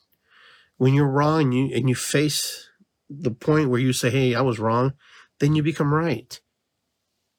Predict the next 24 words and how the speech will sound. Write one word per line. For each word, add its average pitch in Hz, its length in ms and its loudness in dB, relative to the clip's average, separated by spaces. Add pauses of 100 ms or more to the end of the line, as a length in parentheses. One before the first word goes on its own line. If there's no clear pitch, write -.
(120)
It's - 120 -20
the 139 60 -4
same 135 260 2
way. 139 360 -4 (2750)
One 156 200 4
must 165 200 2
believe 143 420 0
that 113 160 -2
they 139 120 0
can, 110 460 -2 (180)
they 143 100 -2
can 139 160 -2
do 143 320 0
a 107 40 -4
lot 107 300 -6
and 120 120 -4
they 127 60 -2
can 120 120 -6
do 147 140 2
better. 120 460 -4 (2250)
Each 135 280 -2
and 127 80 0
every 113 140 -2
day, 110 340 -2